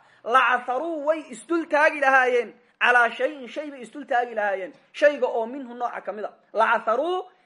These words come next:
min alcuthuuri laa min alcithaari. Cuthuur. Catharuu waxay ka timid cuthuur oo daalacasho. Kama iman cithaartii turaanturaday. Taa kama iman.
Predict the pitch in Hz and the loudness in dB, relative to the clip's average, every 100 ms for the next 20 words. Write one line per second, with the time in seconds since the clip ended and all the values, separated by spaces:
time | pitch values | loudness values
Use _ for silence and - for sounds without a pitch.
0 | - 208 302 269 - 233 262 302 254 247 | -8 -2 0 0 -2 -8 -8 -10 -4 -2
1 | 262 220 202 180 - 202 180 - _ _ | -2 -6 -12 -10 0 2 2 -4 _ _
2 | _ _ _ _ _ _ _ _ _ - | _ _ _ _ _ _ _ _ _ -8
3 | 196 294 294 - - _ _ _ _ _ | -2 4 4 4 -4 _ _ _ _ _
4 | _ _ _ _ - 202 226 247 294 294 | _ _ _ _ 2 4 6 6 6 6
5 | 262 294 294 233 202 196 214 208 285 226 | 4 4 2 0 -6 -6 -6 -2 0 2
6 | 233 247 208 185 175 170 147 _ _ _ | 2 2 2 2 0 -4 -10 _ _ _
7 | - 226 269 294 294 226 - 277 269 277 | -4 4 6 6 2 -2 2 2 2 -4
8 | 226 202 208 262 208 147 - _ _ _ | -4 -2 0 2 2 -2 -10 _ _ _
9 | _ _ - 214 220 214 151 | _ _ 0 0 2 -2 -4